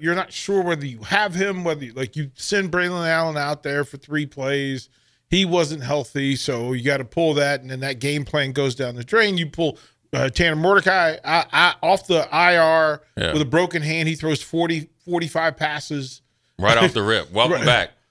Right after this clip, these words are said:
Speaker 1: Like, it, and, and you gave up twenty-four points to a Northwestern offense that Nebraska fans are far too familiar about how that feels.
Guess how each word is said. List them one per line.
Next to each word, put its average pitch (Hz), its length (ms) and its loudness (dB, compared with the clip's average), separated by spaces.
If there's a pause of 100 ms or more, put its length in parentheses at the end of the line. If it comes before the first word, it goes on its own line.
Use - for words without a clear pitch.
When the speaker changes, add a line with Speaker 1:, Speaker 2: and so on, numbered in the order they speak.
(140)
Speaker 1:
Like, 175 320 0
it, 190 320 -2 (460)
and, 180 280 0
and 190 280 0 (160)
you 170 120 -4
gave 214 220 0
up 220 140 -6
twenty-four 220 420 -4
points 240 360 -10
to 165 120 -6
a 160 40 -4
Northwestern 170 540 -4
offense 160 540 -8 (380)
that 160 140 2
Nebraska 190 440 0
fans 185 320 -2
are 175 40 -2
far 202 200 -2
too 196 180 -4
familiar 190 420 0
about 156 180 -4
how 175 180 0
that 160 200 -2
feels. 185 440 -2